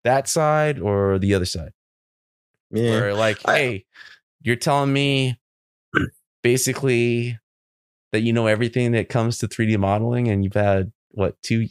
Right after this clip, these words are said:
Speaker 1: two years of <laughs> experience?" Like, hold, hold
Speaker 2: I
Speaker 1: on,
Speaker 2: don't,
Speaker 1: bro.
Speaker 2: I, I'd be, I, yeah, I'd be surprised if there was some cra-, like, I, I think that's, like,
Speaker 1: It's
Speaker 2: I,
Speaker 1: happening.
Speaker 2: I've,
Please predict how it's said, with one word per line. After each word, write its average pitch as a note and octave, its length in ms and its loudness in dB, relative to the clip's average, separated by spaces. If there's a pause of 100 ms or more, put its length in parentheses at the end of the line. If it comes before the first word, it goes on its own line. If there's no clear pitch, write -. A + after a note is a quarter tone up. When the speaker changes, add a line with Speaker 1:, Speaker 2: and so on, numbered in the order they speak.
Speaker 1:
two A#2+ 120 -2
years A#2+ 220 0
of B2 100 -2
<laughs> B2+ 60 -6
experience?" - 840 -2
Like, C3 160 0
hold, C#3+ 260 0 (320)
hold E3 380 -4
Speaker 2:
I A#3+ 80 2
Speaker 1:
on, A3 60 2
Speaker 2:
don't, F3+ 120 2
Speaker 1:
bro. - 140 -8
Speaker 2:
I, - 100 -2 (360)
I'd C#3+ 60 0
be, C3 120 2 (100)
I, B2+ 160 0
yeah, A#2 380 2
I'd A2 100 -2
be C3+ 120 0
surprised F2 760 0
if D2+ 60 -2
there D#2 100 2
was D2 180 4
some D#2 160 2
cra-, - 180 -2
like, G2 180 2
I, C#2+ 180 0
I G2+ 60 0
think A2+ 180 0
that's, F#2 260 0
like, E3 200 0
Speaker 1:
It's - 80 -4
Speaker 2:
I, F3+ 100 2
Speaker 1:
happening. D#3+ 320 0
Speaker 2:
I've, - 200 -6